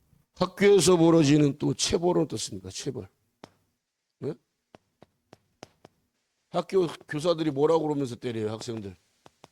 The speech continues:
뭐라면서 때려요? 사랑하기 때문에 때린대. <clears throat> 자기 자식이라고 생각해서 자식 갖다가 때린대. 새빨간 거짓말들. 맞아본 학생들은 알아요.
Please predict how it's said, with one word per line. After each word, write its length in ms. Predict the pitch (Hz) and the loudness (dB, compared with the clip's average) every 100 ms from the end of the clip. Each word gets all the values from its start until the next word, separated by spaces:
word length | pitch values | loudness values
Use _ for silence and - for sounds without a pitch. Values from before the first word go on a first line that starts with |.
| _ _ _ _ _ _ _ _ _ _ _ _ _ | _ _ _ _ _ _ _ _ _ _ _ _ _
뭐라면서 420 | 104 135 143 135 | 0 2 2 2
때려요? 560 | - 135 135 139 117 - _ _ _ _ _ _ _ _ _ _ _ - | 2 4 4 4 2 -4 _ _ _ _ _ _ _ _ _ _ _ -10
사랑하기 640 | - 156 160 151 160 156 | -2 2 2 2 0 -2
때문에 340 | - 143 131 | -2 0 0
때린대. 520 | 113 107 98 95 87 - _ _ _ _ - | -2 -4 -6 -8 -14 -18 _ _ _ _ -6
<clears throat> 380 | 185 127 - - | -4 -4 -10 -10
자기 340 | - 135 156 | -4 0 0
자식이라고 1900 | - - - 147 - _ _ _ _ _ _ _ _ _ _ - 135 143 135 | 0 -4 -2 -4 -6 _ _ _ _ _ _ _ _ _ _ -6 0 0 0
생각해서 420 | - 165 175 143 | 0 0 0 -2
자식 280 | - 143 - | -2 -6 -4
갖다가 320 | - - 127 | -2 0 0
때린대. 480 | - 120 107 98 - _ _ | 0 0 0 -4 -8 _ _
새빨간 920 | - - - - - - - 202 208 175 | -8 -2 0 0 -2 -2 2 4 4 4
거짓말들. 600 | 160 131 110 90 - - _ _ _ _ _ _ _ _ _ _ _ _ _ _ _ | 4 4 0 -2 -8 -18 _ _ _ _ _ _ _ _ _ _ _ _ _ _ _
맞아본 460 | 98 120 139 127 120 | -2 2 2 4 4
학생들은 520 | 127 160 139 123 98 | 2 0 0 0 -2
알아요. 320 | 85 85 73 | -6 -10 -12